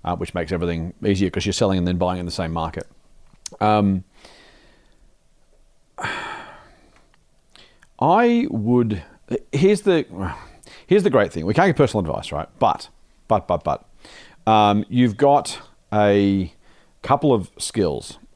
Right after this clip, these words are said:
Um, uh, nurses and teachers are unlikely to be out of work anytime soon. So that's kinda cool, right? So what, what, if I think about L V R, I'm thinking about risks. That's really what I'm, what I'm thinking about, right? Um, and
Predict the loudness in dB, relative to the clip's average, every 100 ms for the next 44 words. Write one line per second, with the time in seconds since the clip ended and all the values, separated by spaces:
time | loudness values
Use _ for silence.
0 | -10 -6 -4 -4 -6 -10 _ -14 -12 -10
1 | -6 -2 0 0 0 0 0 0 0 0
2 | -2 -4 -4 -4 -4 -6 -8 -12 -12 -12
3 | -14 -16 -20 _ _ _ _ _ -20 -20
4 | _ _ _ -4 2 4 2 0 0 0
5 | -4 -2 0 2 4 4 2 0 2 0
6 | 0 0 2 4 6 6 4 4 2 0
7 | 0 -2 -6 -12 -18 -20 -20 -6 -4 0
8 | 2 2 0 -4 -4 -4 -4 -12 -12 -8
9 | -4 -6 -8 -20 -20 -20 -4 2 4 4
10 | 0 -2 0 2 2 0